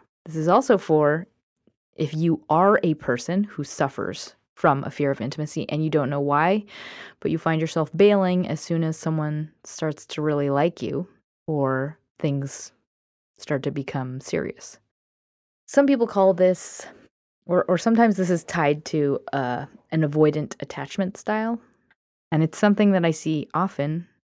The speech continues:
in my one-on-ones, and I thought it warranted a podcast episode. So if you're in either of those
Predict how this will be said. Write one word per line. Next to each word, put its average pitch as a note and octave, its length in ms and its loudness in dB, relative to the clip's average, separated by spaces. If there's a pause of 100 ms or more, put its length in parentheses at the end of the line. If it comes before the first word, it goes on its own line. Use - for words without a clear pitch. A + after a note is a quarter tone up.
in D3 380 -4
my C#3+ 240 -2
one-on-ones, D3 880 -4 (160)
and C3+ 140 -6
I C3 60 -4
thought C3 300 -4 (200)
it - 160 -6
warranted F#3+ 420 2
a D3 80 -6
podcast D3+ 580 -6
episode. - 460 -14 (500)
So F3+ 200 2
if D#3+ 120 -4
you're A3+ 220 4
in G#3 160 4
either G#3+ 260 4
of G3 120 2
those G3 240 2